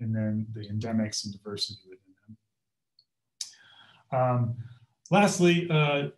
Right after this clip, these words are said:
you know, genomics are but one way of sampling the ocean. So I just wanted to highlight, uh, an additional tool that I and many others are working on. Um, and this is the California Imaging Flow Cytobot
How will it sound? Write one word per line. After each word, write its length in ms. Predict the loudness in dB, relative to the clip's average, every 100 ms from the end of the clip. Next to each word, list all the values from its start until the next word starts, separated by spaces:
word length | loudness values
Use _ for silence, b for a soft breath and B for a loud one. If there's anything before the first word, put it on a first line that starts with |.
| _ -4
you 120 | 0
know, 260 | 2 0 -4 -6
genomics 520 | 4 6 8 6 4
are 60 | 2
but 180 | 2 2
one 220 | 4 6
way 180 | 6 4
of 120 | 2
sampling 380 | 0 0 0 0
the 100 | 0
ocean. 240 | -2 -6
So 140 | -4 0
I 60 |
just 160 | 0 2
wanted 180 | 2 2
to 60 |
highlight, 580 | 2 0 0 0 -4 -6 -6
uh, 360 | -4 -4 -4 -8 -4
an 180 | 0 4
additional 460 | 4 4 2 0
tool 600 | 0 -2 0 2 2 0 -4 _
that 240 | -2 -2 -2
I 220 | -2 0
and 280 | 2 4 4
many 240 | 4 4 4
others 320 | 2 0 0
are 60 |
working 360 | 0 0 -2 -4
on. 300 | -4 -8 -8 -10 b b b _ -10
Um, 420 | -4 -2 -2 -4 -2
and 80 |
this 160 | -2 0
is 140 | -2
the 80 | -2
California 580 | -4 -2 0 0 0 0
Imaging 360 | 2 2 0 -2
Flow 180 | -2
Cytobot 640 | -4 -4 -8 -6 -8 -10